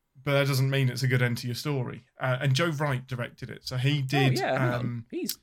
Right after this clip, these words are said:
Speaker 2: he's good.
Speaker 1: yeah, he's really good. He did Atonement and,
Speaker 2: Yeah.
Speaker 1: um, bu-, bu-, bu-, Darkest Hour most recently, and Hannah, speaking of female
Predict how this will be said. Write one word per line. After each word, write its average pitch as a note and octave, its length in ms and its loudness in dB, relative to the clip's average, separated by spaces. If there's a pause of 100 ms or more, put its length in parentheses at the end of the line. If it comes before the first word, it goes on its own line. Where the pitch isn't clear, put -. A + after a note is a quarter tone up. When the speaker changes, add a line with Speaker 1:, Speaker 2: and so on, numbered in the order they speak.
Speaker 2:
he's F4+ 160 -6
good. G#2+ 200 -2
Speaker 1:
yeah, B2 300 2 (380)
he's A3 260 0
really C4 360 4
good. B2 180 0
He A#2+ 40 -2
did D3 220 -4
Atonement G#3 640 0 (100)
and, D#3 580 2 (160)
Speaker 2:
Yeah. C3 340 2
Speaker 1:
um, C3 380 0 (480)
bu-, D3 100 -4
bu-, C3+ 140 -6
bu-, B2 280 4
Darkest C#3 440 2
Hour C#3 260 2
most A2+ 280 -4
recently, B2+ 500 -6
and C3+ 160 -2
Hannah, C3+ 280 4
speaking B2+ 420 -2
of A2+ 260 -8 (180)
female A2+ 500 -2